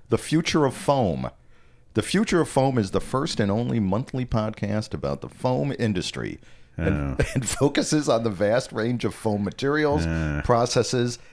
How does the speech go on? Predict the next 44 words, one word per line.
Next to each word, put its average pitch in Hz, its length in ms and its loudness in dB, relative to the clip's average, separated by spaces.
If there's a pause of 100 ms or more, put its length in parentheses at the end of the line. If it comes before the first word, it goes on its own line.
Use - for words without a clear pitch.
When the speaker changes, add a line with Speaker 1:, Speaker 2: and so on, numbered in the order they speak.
(140)
Speaker 1:
and 190 360 4
applications, 117 800 2
along 98 380 2
with 92 140 -2
predictions 90 840 -2 (260)
and 104 180 0
challenges - 760 -2
Speaker 2:
You 110 120 2
know 117 160 4
Speaker 1:
for 107 80 6
Speaker 2:
what? 107 80 4
Speaker 1:
the 101 80 4
foam 101 240 2
industry. 78 320 0
Speaker 2:
I 117 60 0
think 110 240 0
those 95 260 4
are 85 140 2
bosses 80 760 0
that 73 120 0
are 69 60 -2
making 73 360 -2
their 69 140 -2
employees 67 560 -4
listen. 52 340 -6 (260)
Speaker 1:
<laughs> - 140 -12
Speaker 2:
That's, 82 280 0 (100)
that's 90 320 0
my 76 260 -2
theory. 64 240 -8 (140)
Speaker 1:
Right. - 20 -6 (320)
Yeah. - 60 4 (180)
Don't 151 180 2
forget 160 240 2
Speaker 2:
Yeah. 147 40 -2
Speaker 1:
to 175 80 4
rate 170 260 6
it. 104 220 2
Speaker 2:
Yeah. 78 200 0 (460)
<laughs> - 460 -6
Speaker 1:
Don't 151 140 4
forget 165 240 4
to 156 80 4
subscribe. 160 680 4